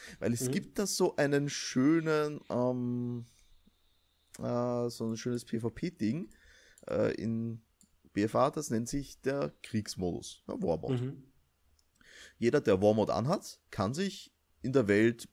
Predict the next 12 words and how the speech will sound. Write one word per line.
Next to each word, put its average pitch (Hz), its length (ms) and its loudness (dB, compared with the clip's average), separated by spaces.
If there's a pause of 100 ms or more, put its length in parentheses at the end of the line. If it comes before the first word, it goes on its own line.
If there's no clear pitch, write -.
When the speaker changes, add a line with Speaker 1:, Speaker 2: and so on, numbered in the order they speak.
(320)
Speaker 1:
mit 98 140 -2
anderen, 117 340 2
die 120 120 -2
Warmod 113 280 2
anhaben, 107 340 0
prügeln. 87 500 -2 (440)
Speaker 2:
Genau. 165 240 6 (800)
Speaker 1:
Das - 160 -4
Coole 202 340 2
ist 98 220 2
jetzt, - 480 -2
ähm, 107 560 2